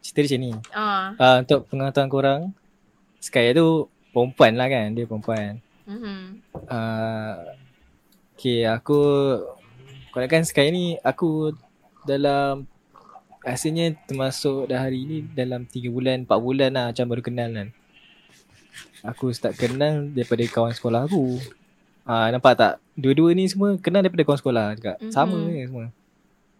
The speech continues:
Speaker 2: Mhm.
Speaker 1: Lepas tu,
Speaker 2: Lagi cerita
Speaker 1: bila
Speaker 2: macam mana boleh kenal Master pula?
Speaker 1: Ah,
Speaker 2: Yang
Speaker 1: yang
Speaker 2: Cik T,
Speaker 1: Mas-
Speaker 2: Cik T.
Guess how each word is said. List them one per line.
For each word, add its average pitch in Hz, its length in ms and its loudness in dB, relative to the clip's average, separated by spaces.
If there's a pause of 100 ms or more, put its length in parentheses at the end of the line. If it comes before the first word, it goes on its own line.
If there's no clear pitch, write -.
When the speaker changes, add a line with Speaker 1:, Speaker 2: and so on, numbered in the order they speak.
(300)
Speaker 2:
Mhm. 214 400 -10
Speaker 1:
Lepas 117 180 -8
tu, 147 160 -6 (2250)
Speaker 2:
Lagi 247 240 0
cerita 311 160 0
Speaker 1:
bila 294 80 4
Speaker 2:
macam 285 140 6
mana 302 100 6
boleh 285 160 4
kenal 277 180 2
Master 269 300 4
pula? 220 200 4 (1600)
Speaker 1:
Ah, 131 320 4
Speaker 2:
Yang 113 80 -2
Speaker 1:
yang 247 160 4
Speaker 2:
Cik 254 160 6
T, 233 80 0
Speaker 1:
Mas- 226 160 -2
Speaker 2:
Cik 254 160 -2
T. - 80 -14